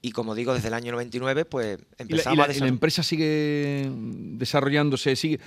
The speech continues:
Speaker 2: bueno, sigue siendo la primera que,
Speaker 1: Sigue
Speaker 2: que se
Speaker 1: siendo,
Speaker 2: fundó,
Speaker 1: sigue
Speaker 2: o han venido
Speaker 1: siendo,
Speaker 2: fondos de inversión? Y
Speaker 1: sigue siendo de Enrique Ibarra y familia, y estamos ya en ciento diecinueve ciudades en el mundo,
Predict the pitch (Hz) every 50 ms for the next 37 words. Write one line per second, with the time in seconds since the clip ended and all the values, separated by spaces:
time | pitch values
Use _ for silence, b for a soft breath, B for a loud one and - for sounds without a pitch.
0 | B B B 165 165 135 113 - 160 170 170 160 143 127 - - 160 160 147 147
1 | 143 135 131 127 117 101 127 127 131 135 127 120 - 120 120 120 117 117 113 113
2 | 110 110 107 104 101 110 147 147 143 147 143 - 127 135 143 139 139 131 147 175
3 | 220 220 208 - - - 127 127 135 151 156 156 156 160 151 143 123 143 151 143
4 | 139 139 139 135 127 - - 160 165 156 151 147 143 139 135 131 131 131 147 143
5 | 143 139 - 151 143 139 139 135 135 135 135 131 123 131 135 110 131 135 135 147
6 | 160 160 165 175 190 214 254 - - - 131 139 131 127 127 123 123 123 127 123
7 | 120 113 107 - 117 117 131 151 160 170 196 208 - - - - 123 123 120 120
8 | 113 113 110 107 107 107 110 - 120 113 120 117 123 123 120 113 - 127 123 117
9 | 123 120 117 - - 123 120 120 113 - 117 117 120 117 110 113 117 117 117 117
10 | 120 143 160 160 175 190 214